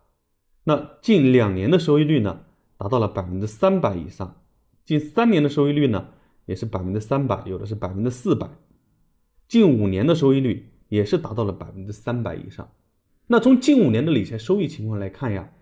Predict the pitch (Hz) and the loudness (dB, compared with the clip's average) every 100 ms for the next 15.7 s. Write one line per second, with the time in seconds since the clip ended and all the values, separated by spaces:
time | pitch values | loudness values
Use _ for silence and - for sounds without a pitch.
0 | _ - 226 - 220 233 113 123 123 110 | _ -2 0 2 2 2 0 0 0 2
1 | 113 101 123 - 104 101 107 110 - 151 | 0 0 -2 -4 -8 -6 -8 -8 -6 -4
2 | 123 92 - - _ _ _ - 294 247 | -4 -6 -14 -18 _ _ _ 0 2 4
3 | 214 208 254 - - - 147 127 254 - | 4 4 2 0 -8 2 2 4 0 -2
4 | - 110 143 139 160 165 - - 196 - | -10 -8 -6 -4 -2 -4 -4 4 4 4
5 | 131 107 127 139 110 - 117 101 117 123 | -2 -4 -2 0 -2 -4 -6 -4 -2 0
6 | 165 196 - 107 92 98 101 - _ _ | 4 4 2 -6 -8 -12 -16 -18 _ _
7 | _ 160 131 - - _ 214 - 233 254 | _ -2 -2 -6 -18 _ 2 2 4 4
8 | 185 117 147 175 135 135 113 127 110 143 | 4 2 2 2 2 -2 -2 0 0 0
9 | 180 247 143 92 - - 240 170 131 101 | 4 4 4 -2 -10 -6 -2 0 -2 -4
10 | - 220 254 233 240 - _ - 151 143 | -2 -2 0 0 -2 -4 _ -6 -2 0
11 | 135 135 110 - - - 131 214 220 110 | 2 2 0 -4 -12 -2 2 4 4 0
12 | 107 - - - - 202 160 170 277 277 | 0 0 -2 -6 2 2 4 4 4 4
13 | 139 120 139 262 269 269 104 - - - | 2 0 2 4 4 4 -2 -2 -2 -14
14 | - 196 139 143 98 110 110 98 - 170 | 2 4 6 4 4 2 0 0 2 4
15 | 117 127 120 120 117 101 | 6 4 2 2 0 0